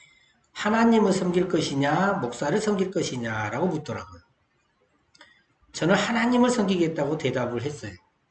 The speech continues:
근데 제 옆에 전도사 지망생은 목사를 섬기겠다고 답변을 하더라고요.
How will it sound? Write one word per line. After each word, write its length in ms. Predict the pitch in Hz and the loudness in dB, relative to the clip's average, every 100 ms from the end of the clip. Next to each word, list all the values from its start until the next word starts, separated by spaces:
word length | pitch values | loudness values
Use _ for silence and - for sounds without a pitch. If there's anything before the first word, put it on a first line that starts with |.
| - | -8
근데 160 | 143 160 | -4 0
제 180 | 165 | 2
옆에 640 | 143 139 - 175 185 - - _ - | 4 4 8 10 8 2 -8 _ -8
전도사 480 | 131 135 156 160 156 | -2 0 2 2 0
지망생은 880 | - 127 139 139 127 123 156 117 | 0 2 4 2 0 0 0 0
목사를 420 | 104 104 - 170 214 | -4 -6 -2 0 2
섬기겠다고 840 | 190 170 160 151 131 120 107 156 | 0 -2 -2 -4 -6 -6 -6 -6
답변을 420 | 117 110 113 113 | -8 -10 -10 -8
하더라고요. 340 | 160 151 - | -6 -8 -8